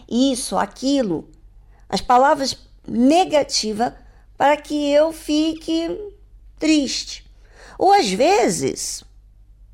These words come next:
com medo, né? Às vezes é uma notícia que sai na televisão, na mídia,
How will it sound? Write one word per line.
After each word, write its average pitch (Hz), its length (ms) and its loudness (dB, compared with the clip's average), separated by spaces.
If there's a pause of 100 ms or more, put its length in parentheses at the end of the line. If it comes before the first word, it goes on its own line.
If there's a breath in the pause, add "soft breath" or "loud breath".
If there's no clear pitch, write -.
(300)
com 220 120 0
medo, 226 420 2
né? 208 240 -2 (400 loud breath)
Às 240 240 2
vezes 254 840 0 (280 soft breath)
é 196 80 2
uma 247 160 2
notícia 262 1080 -2
que 220 140 -4
sai 247 500 0
na 220 140 -2
televisão, 185 640 -2
na 190 160 0
mídia, 202 600 -2